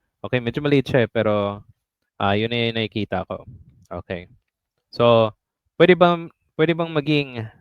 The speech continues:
pwede ba to sa, ah, konstitusyon natin? Di ba?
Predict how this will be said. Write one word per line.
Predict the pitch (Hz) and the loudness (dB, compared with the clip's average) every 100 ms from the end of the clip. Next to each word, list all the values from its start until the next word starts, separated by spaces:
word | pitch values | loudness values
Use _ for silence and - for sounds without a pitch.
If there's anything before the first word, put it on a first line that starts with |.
| _ _ - | _ _ -4
pwede | 143 | -2
ba | 143 135 | 0 0
to | 131 123 110 | 2 0 0
sa, | - 117 107 101 - _ _ _ _ _ _ _ _ 107 | 2 2 2 0 -8 _ _ _ _ _ _ _ _ -2
ah, | 101 98 95 92 90 85 - | 0 0 0 -2 -4 -6 -6
konstitusyon | 139 - 135 - 113 123 101 | -6 -4 -6 -4 -4 -6 -6
natin? | 92 - 95 _ - - - | -8 -6 -8 _ -18 -16 -18
Di | - | -8
ba? | 98 107 | -6 -6